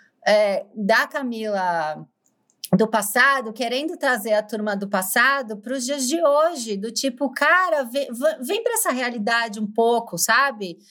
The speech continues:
Vé-, vocês, vocês ainda têm saco de fazer isso? Porque precisa ter saco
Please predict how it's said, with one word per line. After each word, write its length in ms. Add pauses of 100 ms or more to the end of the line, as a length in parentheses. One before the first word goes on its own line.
(380)
Vé-, 440 (520)
vocês, 420
vocês 200
ainda 260
têm 160
saco 600
de 120
fazer 320
isso? 180
Porque 280
precisa 380
ter 200
saco 840